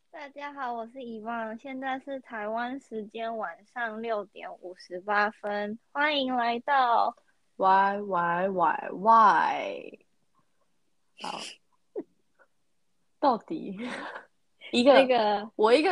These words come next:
Speaker 1: 讲得很
Speaker 2: 在澳洲人，
Speaker 1: 顺。
Speaker 2: 然后讲说现在是台湾时间，就可以，可-，就是你可以知道我就是到底多想要回台湾。
Speaker 1: 来吧，来吧，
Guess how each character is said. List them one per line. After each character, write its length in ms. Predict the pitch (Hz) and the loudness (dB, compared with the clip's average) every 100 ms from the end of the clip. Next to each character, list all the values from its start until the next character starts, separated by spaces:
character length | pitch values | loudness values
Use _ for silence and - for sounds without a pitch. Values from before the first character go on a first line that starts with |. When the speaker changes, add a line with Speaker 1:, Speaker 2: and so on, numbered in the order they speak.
| 269 | 4
Speaker 1:
讲 160 | 233 208 | 4 -2
得 60 | |
很 80 | 220 | 0
Speaker 2:
在 260 | 277 233 196 | 2 2 4
澳 220 | 262 214 | 4 2
洲 260 | 226 240 | -2 -2
人， 160 | 202 175 | -2 -4
Speaker 1:
顺。 0 | |
Speaker 2:
然 100 | 175 | -6
后 140 | 185 | -6
讲 300 | 214 202 160 | -6 -8 -8
说 200 | 170 185 180 | -8 -8 -8
现 120 | 196 | -10
在 80 | 185 | -12
是 80 | 175 | -14
台 220 | - 156 | -10 -8
湾 220 | 151 160 | -8 -10
时 200 | 170 - _ | -14 -20 _
间， 280 | - - - - 214 _ | -18 -16 -18 -20 -20 _
就 160 | 208 185 | -10 -10
可 160 | 180 180 | -8 -10
以， 120 | 151 _ | -10 _
可-， 240 | - 180 - _ _ | -10 -10 -10 _ _
就 140 | - 190 | -14 -12
是 80 | - _ _ _ _ _ _ _ _ _ _ _ _ _ _ - 202 | -12 _ _ _ _ _ _ _ _ _ _ _ _ _ _ -20 -20
你 100 | - | -20
可 120 | 160 185 | -8 -8
以 40 | |
知 160 | 165 160 | -6 -4
道 160 | 170 | -2
我 120 | 147 139 | -2 -2
就 80 | |
是 80 | 165 | -6
到 200 | 160 160 | -2 -2
底 60 | 139 | -4
多 180 | 135 139 | -10 -12
想 140 | - | -12
要 80 | 123 | -14
回 180 | - - | -12 -12
台 180 | - - - | -12 -16 -16
湾。 180 | 196 - _ _ _ _ - - - | -18 -20 _ _ _ _ -20 -18 -16
Speaker 1:
来 200 | 254 202 202 | -10 -8 -8
吧， 280 | - 196 220 | -6 -6 -6
来 180 | - 185 | -8 -8
吧， 260 | 190 185 220 | -4 -4 -6